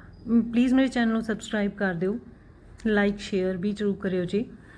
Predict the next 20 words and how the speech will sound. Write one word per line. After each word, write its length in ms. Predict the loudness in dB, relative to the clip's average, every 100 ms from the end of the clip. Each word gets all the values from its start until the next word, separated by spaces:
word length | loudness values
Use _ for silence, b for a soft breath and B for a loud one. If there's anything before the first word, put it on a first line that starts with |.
| B B B 0
ਤਾਂ 180 | 2
ਇਸੇ 440 | 2 0 -2 -2 -2
ਤਰੀਕੇ 280 | -2 0 0
ਨਾਲ 120 | 2
ਤੁਹਾਡੇ 300 | 0 0 0
ਲਈ 180 | 2 2
ਮੈਂ 180 | 0 -4 B B -6
ਸੋਹਣੀਆਂ 340 | 2 4 4
ਸੋਹਣੀਆਂ 300 | 0 -2 -2
ਵੀਡੀਓਜ਼ 400 | -2 0 0 -2
ਜ਼ਰੂਰ 260 | -2 -2 0
ਲੈ 120 | -2
ਕੇ 140 | 0
ਆਉਂਦੀ 240 | 0 2 0
ਰਹੂੰਗੀ, 260 | 0 -2
ਜੋ 220 | 0 -2
ਤੁਹਾਡੇ 320 | -2 -4 -4 -2
ਲਈ 180 | 0
ਹੈਲਪਫੁਲ 460 | 0 -2 -4 -2 -2
ਹੋਣ, 260 | 0 -2